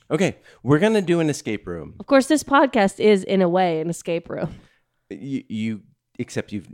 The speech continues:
Speaker 1: never won. Yeah.
Speaker 2: No.
Speaker 1: No.
Speaker 2: No.
Speaker 1: Uh, we'll, we'll do an escape room. We'll, we'll get that done. 'Cause
Speaker 2: Okay.
Speaker 1: it's really, really fun. I just did one last week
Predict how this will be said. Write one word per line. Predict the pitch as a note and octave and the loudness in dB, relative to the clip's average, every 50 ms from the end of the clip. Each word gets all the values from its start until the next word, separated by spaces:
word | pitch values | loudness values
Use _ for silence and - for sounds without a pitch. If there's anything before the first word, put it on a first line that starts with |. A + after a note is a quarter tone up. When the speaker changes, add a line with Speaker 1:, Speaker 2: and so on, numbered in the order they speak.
| - | -16
Speaker 1:
never | - G#2 F#2 F2 - - F2 | -12 -10 -10 -10 -10 -10 -12
won. | F2 E2 - - - - - - F2 _ _ _ _ _ _ _ _ _ _ _ _ _ _ _ | -12 -12 -14 -14 -16 -18 -20 -20 -20 _ _ _ _ _ _ _ _ _ _ _ _ _ _ _
Yeah. | - - | -10 -6
Speaker 2:
No. | F#3 F#3 G#2 G2 - F#3+ F#3 _ _ _ - - | -6 -6 -6 -6 -8 -10 -10 _ _ _ -20 -20
Speaker 1:
No. | - - _ _ _ _ _ - | -20 -20 _ _ _ _ _ -4
Speaker 2:
No. | G3+ F#3+ F#3 F#3+ F#2+ - G3 F#3+ | -2 0 0 0 -2 -6 -4 -4
Speaker 1:
Uh, | G2+ G2 G2 G2 - _ _ _ _ _ _ _ - | -4 -4 -4 -6 -8 _ _ _ _ _ _ _ -8
we'll, | C3 C#3 D3+ - | -4 -2 -2 -2
we'll | D3+ C#3+ D#3+ E3 | 0 0 0 2
do | G#3+ G#3+ | 4 2
an | G#3 F3+ | 2 2
escape | C#3 - - F#2+ E2+ - - | 0 -2 -4 -8 -10 -8 -8
room. | C2+ C#2+ C2 - - | -10 -10 -10 -12 -10
We'll, | A2 A2+ B2+ G#2+ | -6 -6 -6 -6
we'll | - C#3 C#3+ C#3 | -4 -4 -6 -4
get | A#2 A#2+ A2 - | -2 -4 -6 -4
that | F2+ D2+ - - | -6 -10 -10 -12
done. | A#1 G#1+ A1 - F#2 F2+ - _ _ _ _ _ _ _ _ _ _ - | -16 -16 -16 -16 -20 -20 -20 _ _ _ _ _ _ _ _ _ _ -6
'Cause | G#3+ A#3 C3+ | -2 -2 0
Speaker 2:
Okay. | B2 A2+ F3 | 0 -2 -2
Speaker 1:
it's | B2+ C3 - - | -4 -6 -8 -8
really, | A#2+ D3 E3+ F3 D#3 C#3 | -6 -2 0 0 2 0
really | B2 A#2 A2 G#2+ G2+ | 0 -2 -2 -4 -4
fun. | F#2+ - E2+ D2 A1+ - - _ _ _ _ _ _ _ _ _ - | -6 -8 -10 -10 -10 -14 -20 _ _ _ _ _ _ _ _ _ -2
I | A#2 B2 | -2 0
just | A#2+ C#3+ C3+ - | 0 0 -2 -2
did | - D3+ C3 A#2 | -2 -4 -4 -4
one | A2 A2+ A#2+ A#2 A#2 A2+ - - A2 | -4 -2 -2 -2 -2 -4 -6 -8 -6
last | G#2 G2 A2+ A#2 - - G#2 | -4 -4 -4 -6 -8 -12 -12
week | G#2+ G2+ G2 _ _ | -12 -12 -12 _ _